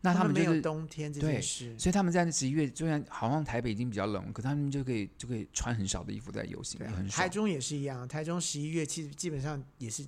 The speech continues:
Speaker 2: 热的。
Speaker 1: 所以我刚刚说了，其实各个县市只要就是他们有市，市政府愿意支持啊，然后像桃园也有同志游行，九月二十四，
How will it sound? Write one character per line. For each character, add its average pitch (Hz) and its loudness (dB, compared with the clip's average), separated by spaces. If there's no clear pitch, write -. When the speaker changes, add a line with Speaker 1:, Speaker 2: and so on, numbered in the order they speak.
Speaker 2:
热 131 -4
的。 - -14
Speaker 1:
所 240 2
以 240 6
我 190 8
刚 185 4
刚 185 4
说 170 4
了， 120 4
其 135 0
实 170 -4
各 202 6
个 120 0
县 127 0
市 120 -2
只 104 -2
要 131 0
就 156 -4
是 151 0
他 147 -2
们 135 0
有 107 0
市， 147 -2
市 - 0
政 139 0
府 98 -6
愿 123 0
意 120 0
支 104 -6
持 - -4
啊， - -4
然 147 0
后 156 4
像 156 0
桃 117 2
园 110 4
也 107 2
有 110 2
同 90 -4
志 104 -6
游 92 -4
行， 87 -6
九 87 -4
月 107 0
二 110 0
十 98 -2
四， 95 -10